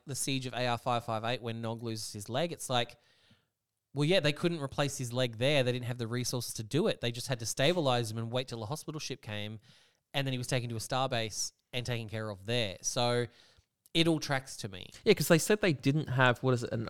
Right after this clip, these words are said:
Speaker 2: organ, um, synthesizer or something?
Speaker 1: Something like that, yeah.
Speaker 2: Yeah. Like, I was like, "Ooh, yeah, okay."
Speaker 1: Yeah, so
Speaker 2: I, I
Speaker 1: as,
Speaker 2: didn't realize that was a
Speaker 1: as
Speaker 2: thing in Star Trek.
Speaker 1: Yeah, 'cause remember, um, Picard has an artificial heart.
Speaker 2: Yeah, I knew he had an f-, artificial heart,
Speaker 1: Mm.
Speaker 2: but it almost sounded, you know how they've got, like, the, like, the skin, um,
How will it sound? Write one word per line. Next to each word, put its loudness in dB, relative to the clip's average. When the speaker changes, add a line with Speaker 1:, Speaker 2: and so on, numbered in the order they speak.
Speaker 2:
organ, 2
um, -2
synthesizer -2
or -2
something? -6
Speaker 1:
Something -4
like -2
that, -4
yeah. 0
Speaker 2:
Yeah. 4
Like, 4
I 0
was 0
like, -4
"Ooh, 4
yeah, 0
okay." 0
Speaker 1:
Yeah, -4
so 0
Speaker 2:
I, 12
I 12
Speaker 1:
as, 12
Speaker 2:
didn't 6
realize 10
that 6
was 2
a 4
Speaker 1:
as 0
Speaker 2:
thing 4
in -4
Star -2
Trek. -4
Speaker 1:
Yeah, 4
'cause -6
remember, 2
um, -4
Picard -6
has -4
an -8
artificial -10
heart. -12
Speaker 2:
Yeah, 8
I 8
knew 4
he 6
had 8
an 2
f-, -8
artificial 8
heart, 4
Speaker 1:
Mm. -8
Speaker 2:
but 6
it 4
almost 6
sounded, 4
you 0
know 4
how 8
they've 4
got, 2
like, 4
the, 0
like, 0
the -2
skin, 0
um, -2